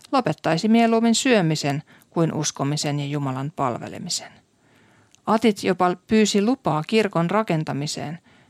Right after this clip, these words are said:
mikä suututti poliiseja entisestään. Muutamia viikkoja myöhemmin tammikuussa kaksituhatta kaksikymmentä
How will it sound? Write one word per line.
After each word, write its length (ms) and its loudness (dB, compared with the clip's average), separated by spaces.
mikä 220 -2
suututti 540 -4
poliiseja 680 0
entisestään. 840 -6
Muutamia 480 4
viikkoja 400 2
myöhemmin 600 2
tammikuussa 720 -2
kaksituhatta 580 -4
kaksikymmentä 840 0